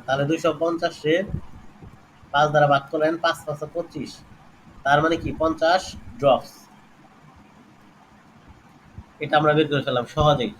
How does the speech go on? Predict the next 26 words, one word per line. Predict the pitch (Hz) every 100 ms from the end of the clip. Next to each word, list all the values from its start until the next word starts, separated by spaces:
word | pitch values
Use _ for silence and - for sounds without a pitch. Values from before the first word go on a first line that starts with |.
| - - - - - - - -
এই | 170 175
ক-, | 160
এই | 165 180
কয়েকটা | 175 175
কোশ্চেন | 175 175 - 185 190 165
আমরা | 156 147
সহজে | 160 156 151
বের | 139
করতে | 131 117
পারবো। | 104 - - - - - - - - - -
এরকম | 185 190 196
করে | 175 170 170
আপনার | 165 165 156
হচ্ছে | 156 - 160 170
এক | 165
হাজার | 151 156
এমএল, | 156 165 170 - 127 120
যেটা | 135 139
হচ্ছে, | 131 - 135 123 - - _ _ _ - -
আহ, | 107 - 165
ইনফিউশন, | 147 151 156 196 233 - -
এটা | 135 143
লেখা | 147 160
হয়েছে | 151 160
উপরে। | 151 156 208 - - - - -
এখানে | 135 147